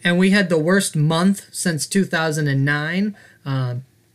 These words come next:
so, uh, the coronavirus is wreaking havoc. So what is the coronavirus? So its official name is covid nineteen,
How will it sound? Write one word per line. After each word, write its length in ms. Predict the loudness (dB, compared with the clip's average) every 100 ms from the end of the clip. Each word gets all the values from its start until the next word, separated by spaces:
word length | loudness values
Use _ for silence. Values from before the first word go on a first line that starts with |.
| _ -12
so, 560 | -6 -2 0 0 -2 -4
uh, 160 | -6 -4
the 100 | -4
coronavirus 680 | 0 0 2 0 -2 -2 -4
is 120 | -4
wreaking 320 | -4 -4 -2
havoc. 360 | -2 -2 -4 -4
So 120 | -2
what 240 | -2 -2
is 220 | -2 -2
the 80 | -2
coronavirus? 760 | -6 -4 -2 -2 -2 -4 -6 -6
So 280 | -4 -4 -6 -16 -20 -6
its 220 | -6 -4
official 600 | -6 -6 -2 0 0 0
name 420 | 2 2 2 -2 -2
is 260 | -2 -2
covid 720 | -4 0 2 4 2 2 -2 -4
nineteen, 880 | -4 -4 -6 -8 -4 -2 0 -2